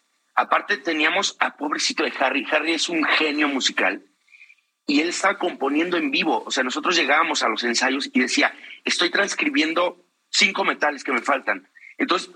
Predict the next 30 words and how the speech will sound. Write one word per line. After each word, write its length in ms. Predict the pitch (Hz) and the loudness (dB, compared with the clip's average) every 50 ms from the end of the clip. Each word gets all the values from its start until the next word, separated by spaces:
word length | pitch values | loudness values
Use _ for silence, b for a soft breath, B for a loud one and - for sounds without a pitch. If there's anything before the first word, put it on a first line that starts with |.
| 226 _ - | -20 _ 0
todo 260 | - 202 202 190 196 | 2 2 2 4 2
era 140 | 196 190 180 | 2 2 2
en 100 | 180 175 | 0 -2
vivo 320 | 156 170 165 156 151 143 - | -2 -4 -2 0 -2 -2 -2
y 100 | - 147 | 0 -2
entonces 280 | 147 139 143 165 180 175 | 0 0 0 -2 0 0
le 40 | 165 | 0
decíamos, 300 | 143 127 160 151 151 147 | 0 0 0 0 0 2
"Necesitamos 400 | 147 143 131 - 170 170 196 196 | 0 0 0 -2 -4 -2 -2 -4
que 100 | - - | -2 0
nos 180 | 151 139 131 - | -2 -2 -2 0
cambies 640 | - - 185 185 185 180 156 156 143 147 147 - - B B B B B B B B B - | 2 2 2 2 2 0 0 0 0 0 -2 -6 -8 B B B B B B B B B -4
de 180 | 117 117 143 | -2 0 0
tono 380 | 143 - 180 170 175 175 170 160 | 0 0 0 0 0 2 2 2
esto". 340 | 170 185 - - - - - - 147 - | 2 2 0 0 -2 -2 0 0 -2 2
Todo 220 | - 214 220 214 208 | 2 2 2 4 2
lo 80 | 185 | 2
hacíamos 400 | 147 - - 160 151 156 156 - | 0 0 -2 -2 -2 -2 -2 -2
en 140 | 143 131 123 | -2 0 2
vivo 340 | 123 127 127 127 151 175 - B B B B B B B B | 2 2 4 4 0 -2 -4 B B B B B B B B
y 140 | - 139 135 | 2 2 2
así 200 | - - - - | 2 0 -2 -4
fueron 260 | - - 285 - 208 160 | 0 2 2 2 2 2
seis 220 | - - 277 240 | 0 0 0 2
meses. 420 | 254 262 330 - - - - - - | 2 2 2 0 -2 -4 -4 -4 0
Y 60 | - | 2
la 120 | - 135 | 2 2
verdad 200 | 135 135 143 165 | 2 2 2 2
es 140 | 196 196 - | 2 0 0
que 180 | - 151 131 | -2 -2 -2